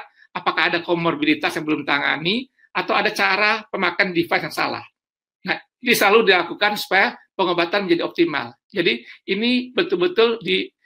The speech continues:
diambil atau diadaptasi dari Gina, ya. Dimenilai,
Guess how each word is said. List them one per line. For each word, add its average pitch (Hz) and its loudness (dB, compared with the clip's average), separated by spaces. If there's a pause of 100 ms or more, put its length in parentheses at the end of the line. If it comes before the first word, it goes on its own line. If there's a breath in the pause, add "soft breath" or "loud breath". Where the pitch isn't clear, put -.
(180)
diambil 180 4 (160)
atau 175 2
diadaptasi 165 4
dari 170 4
Gina, 127 -4
ya. 147 -8 (320)
Dimenilai, 160 0